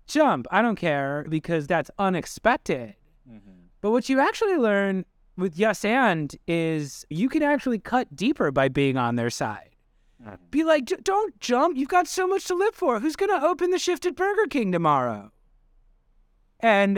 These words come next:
Speaker 1: then the joke of the scene is trying to <laughs> inspire him to live
Speaker 2: With these
Speaker 1: based
Speaker 2: really
Speaker 1: on the saddest realizations about his life.
Speaker 2: But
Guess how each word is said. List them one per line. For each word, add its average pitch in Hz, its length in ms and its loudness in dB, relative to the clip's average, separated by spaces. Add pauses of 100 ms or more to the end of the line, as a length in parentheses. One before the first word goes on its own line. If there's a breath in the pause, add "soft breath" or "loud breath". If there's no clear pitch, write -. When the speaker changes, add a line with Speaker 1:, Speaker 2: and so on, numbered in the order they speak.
Speaker 1:
then 262 220 2
the 285 80 2
joke 254 320 0
of 233 120 -2
the 226 100 -2
scene 226 440 -2
is 175 360 -2
trying 214 640 2
to 202 180 -2
<laughs> 180 180 0
inspire 185 760 -2
him 196 200 2
to 175 120 0
live 165 460 2 (640)
Speaker 2:
With 143 200 -2
these 139 120 0
Speaker 1:
based 226 300 2
Speaker 2:
really 220 120 6
Speaker 1:
on 208 120 2
the 208 100 0
saddest 226 840 -2
realizations 196 800 0
about 175 180 2
his 147 120 0
life. 180 360 0 (400)
Speaker 2:
But 196 480 0